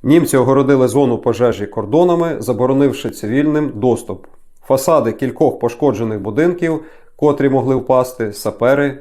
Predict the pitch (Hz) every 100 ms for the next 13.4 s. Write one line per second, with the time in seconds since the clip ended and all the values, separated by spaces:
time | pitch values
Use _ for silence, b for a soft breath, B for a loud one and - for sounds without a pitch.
0 | - 120 120 120 107 95 - - b b
1 | b b b 147 185 190 - 135 120 120
2 | 117 139 156 160 131 127 117 123 139 131
3 | - 120 117 127 131 - 120 - 107 107
4 | 120 143 131 117 110 - - 117 110 -
5 | 104 107 - 170 180 160 - - 143 147
6 | 139 127 143 139 131 127 - B B B
7 | B 147 143 135 - 131 135 131 139 135
8 | 127 127 131 123 123 123 120 120 107 98
9 | 131 160 156 151 110 92 - - - -
10 | - - - 135 139 175 170 175 202 208
11 | 143 107 110 - 139 123 - - 156 151
12 | 120 107 123 123 123 143 135 - 117 156
13 | 185 - 107